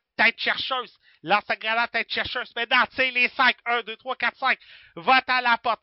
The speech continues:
Enlève ton casque. Ouvre la porte. Et c'est vraiment cadencé comme ça du début à la fin d'un moment Call of Duty. <coughs> Mais là, on dirait, je sais pas si c'est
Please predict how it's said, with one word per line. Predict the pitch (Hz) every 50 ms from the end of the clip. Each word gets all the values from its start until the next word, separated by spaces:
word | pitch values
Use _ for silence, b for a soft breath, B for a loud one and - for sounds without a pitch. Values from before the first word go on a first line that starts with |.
| -
Enlève | - 202 233 240 247 254 240 -
ton | - 254 240 233 -
casque. | - 233 208 - - - _ _ 277 _ 349 359 339
Ouvre | 277 254 240 202 240
la | 254 240 220
porte. | _ - 254 226 - _ b b b b b _ _ -
Et | 208 208
c'est | - - - 233
vraiment | 214 240 247 240 240 262 285 302 302 - -
cadencé | - 233 226 214 214 214 208 202 _ - 262
comme | _ - 208 175
ça | - - - 247 247
du | 196 180 165 -
début | 208 202 175 175 233
à | 233 220 208
la | 196 180
fin | - - 202
d'un | 180 170 160
moment | 165 165 165 180 180 170 _
Call | - 165 160 160 156 151
of | 147 135
Duty. | 131 139 143 - _ - 131 _ _ _ _ _ _ _ _ _ _ _ _ _ _ _ _ _ _ _ _ _ _ _ _ _ _ _ _ _ _ _ _ _ -
<coughs> | - - - - - - - 277 - - 622 - - _ _ _ _ _ _ _ _ -
Mais | 196 226 240 262 277
là, | 285 349 403 453 453 415 _ _ _ _ _ _ _ _ _ _ _ _ -
on | 208 208 226
dirait, | 214 _ 190 226 233 208 226 285 339 403 381 -
je | - - _
sais | - 214
pas | _ - 415 403
si | _ _ _
c'est | - 208 190